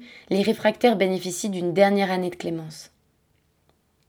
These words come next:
Qu'il s'agisse de réserver une table dans un restaurant ou une nuit dans un hôtel, d'acheter une place pour un spectacle ou une rencontre sportive, un ticket de cinéma ou un titre de transport, de prendre rendez-vous chez un médecin, de s'inscrire à un tournoi de tennis,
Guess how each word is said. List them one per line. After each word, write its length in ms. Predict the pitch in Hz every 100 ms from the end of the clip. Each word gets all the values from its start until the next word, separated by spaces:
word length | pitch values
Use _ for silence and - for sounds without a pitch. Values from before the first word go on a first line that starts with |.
| _ _ _
Qu'il 120 | 202
s'agisse 340 | 226 214 233 196
de 80 |
réserver 400 | 185 180 185 180
une 180 | 190 180
table 380 | 175 196 208 190
dans 220 | 170 170
un 40 | 170
restaurant 600 | 175 - 190 180 214 202
ou 60 |
une 140 | 180 180
nuit 160 | 208
dans 200 | 196 175
un 120 | 180
hôtel, 420 | 180 175 196 233 240 - - - -
d'acheter 280 | 190 185 -
une 160 | 214 202
place 320 | 185 180 180
pour 180 | - 170
un 60 |
spectacle 640 | 170 - 190 - 180 180 -
ou 60 | 175
une 100 | 170
rencontre 440 | 175 180 180 175
sportive, 680 | - 180 - - 202 233 160 - - -
un 120 | 175 175
ticket 320 | - 196 202
de 80 | 180
cinéma 560 | - 214 208 214 214
ou 120 | 180
un 80 | 165
titre 320 | 160 - -
de 100 | 175
transport, 640 | 165 - 180 - 196 226 - _ - - -
de 100 | 196
prendre 300 | 202 240 254
rendez-vous 320 | 208 190 190
chez 220 | 220 196 175
un 100 | 175
médecin, 500 | 175 - 190 196 240 -
de 60 |
s'inscrire 520 | 151 175 175 - 202 175
à 40 |
un 100 | 170
tournoi 360 | 170 180 185 175
de 80 |
tennis, 560 | 175 180 180 196 233